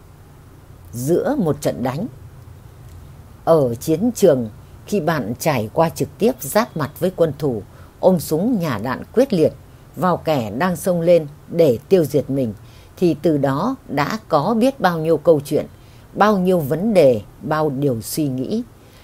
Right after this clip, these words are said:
những nhận xét, dự đoán và cân nhắc điều gì sẽ xảy ra trước một việc đang tới, rồi khi đang xảy ra và đã kết thúc là cả một quá trình để ta suy ngẫm và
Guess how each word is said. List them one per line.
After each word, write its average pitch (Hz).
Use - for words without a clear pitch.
những 185
nhận 175
xét, 240
dự 147
đoán 156
và 156
cân 160
nhắc 226
điều 170
gì 151
sẽ -
xảy 120
ra 156
trước 240
một 139
việc 131
đang 147
tới, 147
rồi 165
khi 226
đang 202
xảy 117
ra 170
và 123
đã 117
kết 240
thúc 254
là 147
cả 147
một 139
quá 160
trình 123
để 127
ta 151
suy 151
ngẫm 143
và 123